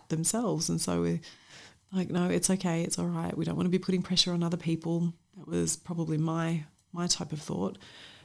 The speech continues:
But they set up a big fundraising night that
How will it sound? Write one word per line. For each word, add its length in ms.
But 400
they 140
set 180
up 100
a 60
big 160
fundraising 560
night 500
that 220